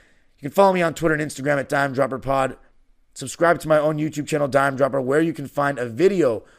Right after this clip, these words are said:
post-game or a video of my experience at the game. The attendance numbers aren't out yet, but I don't think we sold this one out. A lot of empty seats in the three hundred section.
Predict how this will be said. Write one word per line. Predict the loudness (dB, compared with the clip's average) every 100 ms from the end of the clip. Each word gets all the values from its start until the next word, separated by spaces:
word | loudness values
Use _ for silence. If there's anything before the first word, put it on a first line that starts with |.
| _ -2
post-game | 4 4 2 -10 -6 2 4 4 -2 -8 _ _ _ _ _ _ _ _ _ 2
or | 6 6
a | 6
video | 2 4 4
of | 4
my | 2 2
experience | 0 -4 -4 -4 -2
at | -2 -2
the | -6
game. | -4 -2 -4 -8 -18 -20 _ -2
The | -2
attendance | 0 2 2 2 0
numbers | 2 2 0
aren't | -2 0
out | 0 2
yet, | 0 0
but | -2
I | 0
don't | 0 0
think | -4
we | -6
sold | -4 -4
this | -4 -8
one | -6
out. | -6 -6
A |
lot | -2 2
of | 2
empty | -2 -6
seats | -10 -10 -10
in |
the | -14
three | -8 -6
hundred | -6 -8
section. | -6 -6 -6 -10